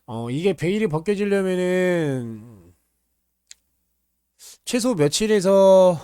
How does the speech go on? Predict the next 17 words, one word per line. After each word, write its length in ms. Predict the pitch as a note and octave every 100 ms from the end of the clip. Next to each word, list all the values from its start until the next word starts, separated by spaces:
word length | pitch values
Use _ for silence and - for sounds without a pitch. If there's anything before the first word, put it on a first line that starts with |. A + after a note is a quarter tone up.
| - _ _ _ -
어, 260 | A2+ G#2+ G#2+
최소 240 | G#3 G#3+
며칠은 340 | D#3 C3 E3
아니다. 300 | D3+ A#2 G2+ - _ _
최소 260 | - C4+ C4
다음 300 | C#3 D#3 G3+
주 120 | F#3+
수요일이나 840 | - A#3+ A3+ F3+ D3 D3+ G#2+ F2+
화요일이나 680 | - A3+ A3+ D#3 B2+ C3+ G#2 E2+ _ _ _ -
혹은 400 | G3 G3 G3+ F3+
뭐 180 | B2+ C3
한 220 | B2 G#2+ - - -
이, 120 | A#2+ D3+
삼 160 | G#3
주 80 | G3+
정도 240 | G3+ F3+
있어야 800 | D#3 C#3+ - E3+ C3 A#2+ B2 F#2